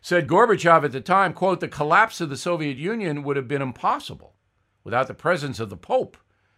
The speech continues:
and the political role he played on the world stage." And here's something else you might not know. Today, the Catholic Church has a slightly different approach towards Marxist principles. Pope Francis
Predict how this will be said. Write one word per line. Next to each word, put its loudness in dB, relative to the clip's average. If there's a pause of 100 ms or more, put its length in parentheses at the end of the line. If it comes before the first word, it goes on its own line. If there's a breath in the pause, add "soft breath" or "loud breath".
(160)
and -10
the -8
political -4
role -2
he -6
played -6
on -6
the -10
world -12
stage." -14 (600 soft breath)
And -6
here's -2
something -4
else 0
you -8
might -4
not -8
know. -6 (440 soft breath)
Today, 4
the 0
Catholic 2
Church -2
has -12
a -14
slightly -6
different -6
approach -8 (260)
towards -2
Marxist -4
principles. -12 (640)
Pope 2
Francis -2